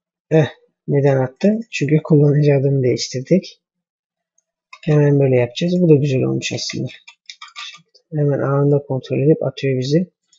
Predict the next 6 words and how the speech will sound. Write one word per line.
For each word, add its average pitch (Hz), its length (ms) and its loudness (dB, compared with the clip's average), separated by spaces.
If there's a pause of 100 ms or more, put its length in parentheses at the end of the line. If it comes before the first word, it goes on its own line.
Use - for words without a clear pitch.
(680)
Ee, 143 60 -4 (2750)
D - 60 -12 (540)
M 135 320 -4
S - 260 -12 (1700)
bir, - 560 -6 (1200)
bir, 135 320 -6